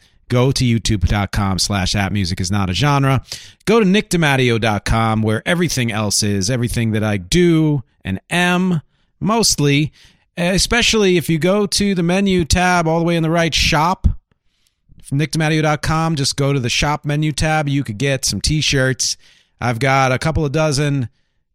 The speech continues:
t-shirt designs that I'm very excited about. Bill Neiman is the newest one, and you'll have to, uh, go check it out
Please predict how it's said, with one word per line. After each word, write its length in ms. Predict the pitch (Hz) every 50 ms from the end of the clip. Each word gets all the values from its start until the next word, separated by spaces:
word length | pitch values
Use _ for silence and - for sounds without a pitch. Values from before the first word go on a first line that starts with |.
| _ _ _ _ -
t-shirt 500 | - 185 175 - - 180 160 165 131 -
designs 880 | 135 123 127 139 147 160 170 156 127 117 110 113 117 - - - - - _ _ _ _ _ _
that 160 | - 127 131 131
I'm 120 | 123 120
very 320 | 110 143 143 147 143 139
excited 480 | 135 - - - 151 139 135 131 127 117
about. 480 | 113 107 127 127 127 123 127 127 - 104
Bill 200 | 139 139 143 135
Neiman 340 | 135 143 139 135 131 127
is 100 | 123 107
the 200 | 101 107 101 117
newest 420 | 117 127 135 135 135 127 - - 120
one, 300 | 117 123 120 117 117 113
and 180 | 113 110 110
you'll 160 | 110 113 113 110
have 240 | 117 120 120 -
to, 340 | - - 123 117 113 113 110
uh, 120 | 107 104 104
go 160 | 104 120 113
check 260 | - - - 143 -
it 80 | 143 135
out 300 | 131 123 120 110 -